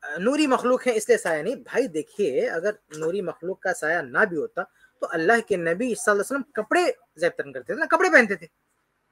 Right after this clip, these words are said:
अल्लाह के नबी सल्लल्लाहु अलैहि वसल्लम कपड़ों में होते थे, लिबास में होते थे। तो भाई अगर कोई भी चीज जिसका साया मुमकिन नहीं हो, अगर उसके ऊपर लिबास हो तो कम से कम लिबास का तो साया होना चाहिए। हम्म?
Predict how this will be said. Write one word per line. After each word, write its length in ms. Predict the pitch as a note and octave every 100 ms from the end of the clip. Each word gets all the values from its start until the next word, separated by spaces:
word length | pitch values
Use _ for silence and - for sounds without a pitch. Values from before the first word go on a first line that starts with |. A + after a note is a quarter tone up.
| _ D#3
अल्लाह 300 | E3 A#3 B3+
के 180 | A#3
नबी 360 | F#3+ F3 A3 B3+
सल्लल्लाहु 180 | - F3
अलैहि 80 | E3+
वसल्लम 220 | B3+ C4 -
कपड़ों 280 | A#3+ E4+ F4+
में 100 | D#4
होते 200 | D4+ C#4
थे, 120 | B3+
लिबास 460 | G3 F#3 D4 E4
में 100 | F4
होते 220 | E4 A#3+ A3
थे। 180 | F3 - _ _ _ _ _ _ _
तो 80 | G3+
भाई 120 | B3+
अगर 180 | D#4+ E4
कोई 300 | - D4 E4+
भी 120 | D4+
चीज 240 | - D#4 B3
जिसका 300 | B3 D4+ D4+
साया 300 | B3+ C4 C#4
मुमकिन 280 | B3 C4
नहीं 100 | A#3+
हो, 60 | C4+
अगर 140 | C4+
उसके 200 | C4+ -
ऊपर 240 | B3+ C4 A#3+
लिबास 300 | G#3 B3 B3+
हो 60 |
तो 80 | B3+
कम 120 | C4
से 80 | C4
कम 60 | C4+
लिबास 300 | G3+ A3 A#3+
का 100 | C4+
तो 80 | C4
साया 180 | F#3
होना 160 | B2+ A#2+
चाहिए। 220 | - C4 _ _ _ _ _ _
हम्म? 80 | G#3+